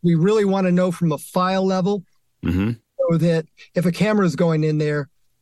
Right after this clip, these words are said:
Speaker 1: whatever level, uh, should be converted, it's an absolute number that is, uh, that,
Speaker 2: Right.
Speaker 1: that's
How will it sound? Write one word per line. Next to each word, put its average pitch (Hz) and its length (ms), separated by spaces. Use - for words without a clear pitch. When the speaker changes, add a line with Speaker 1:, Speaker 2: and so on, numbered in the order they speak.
Speaker 1:
whatever 185 360
level, 175 480
uh, 160 160
should 220 280
be 170 140
converted, 156 760
it's 165 240
an 165 120
absolute 175 600
number 156 500
that 160 160
is, 151 340
uh, 151 460
that, 160 140
Speaker 2:
Right. - 180
Speaker 1:
that's 170 180